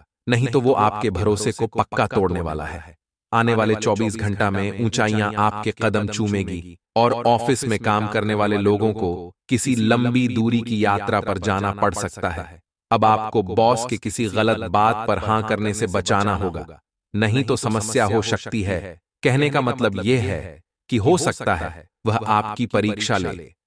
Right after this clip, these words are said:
बहुत सारे लोग जो अपने बॉस के तलवे चाटते हैं, बॉस की हाँ में हाँ मिलाते हैं, लेकिन बॉस की अगर कोई बात गलत है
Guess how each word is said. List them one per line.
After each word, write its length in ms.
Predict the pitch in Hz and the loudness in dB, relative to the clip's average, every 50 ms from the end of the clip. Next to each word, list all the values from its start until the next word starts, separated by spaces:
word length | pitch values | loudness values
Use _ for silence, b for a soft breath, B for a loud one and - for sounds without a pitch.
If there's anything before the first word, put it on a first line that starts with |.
| _ _ _ _ | _ _ _ _
बहुत 320 | 120 104 120 123 107 123 | 0 2 2 2 2 2
सारे 220 | 131 120 107 107 101 | 2 2 2 2 2
लोग 500 | 101 104 110 107 101 110 107 98 92 85 _ _ | 4 4 4 4 4 2 -2 -8 -12 -16 _ _
जो 140 | 98 120 120 | 2 4 4
अपने 200 | 110 120 120 113 101 | 4 4 2 0 0
बॉस 380 | 90 104 107 110 113 107 110 | 2 4 4 4 4 2 0
के 120 | 113 110 101 | -2 -4 -2
तलवे 320 | - 113 101 95 98 95 | 0 -2 -2 0 -2 -4
चाटते 480 | 92 95 - 117 107 110 113 107 110 110 | -2 0 2 2 2 2 0 -2 -2 -2
हैं, 400 | 98 85 87 80 78 82 80 78 _ _ _ _ _ - | -2 -2 -6 -6 -8 -12 -16 -20 _ _ _ _ _ 0
बॉस 340 | - 110 110 113 110 113 113 | 2 4 4 4 2 0 -2
की 100 | 120 113 | -2 -4
हाँ 240 | 95 85 110 110 107 | -2 0 0 2 2
में 160 | 104 101 98 | 2 0 -2
हाँ 180 | 90 92 104 101 | 0 0 0 0
मिलाते 440 | 104 104 101 101 95 98 98 98 90 | 0 0 0 0 0 0 -2 -4 -4
हैं, 300 | 82 82 - 87 78 65 _ _ _ _ _ _ _ _ | -4 -8 -10 -12 -18 -20 _ _ _ _ _ _ _ _
लेकिन 240 | 127 139 175 165 151 | -2 0 0 0 2
बॉस 280 | 135 143 147 156 143 151 | 4 4 4 2 0 0
की 80 | 160 156 | 0 2
अगर 220 | 131 120 110 117 113 | 2 4 2 2 2
कोई 180 | 113 127 120 107 | 2 0 0 2
बात 320 | 113 107 110 110 107 110 | 2 2 2 0 0 0
गलत 280 | 107 110 113 120 110 120 | 2 4 4 2 2 0
है 360 | 113 92 85 85 90 82 | -4 -4 -6 -6 -10 -16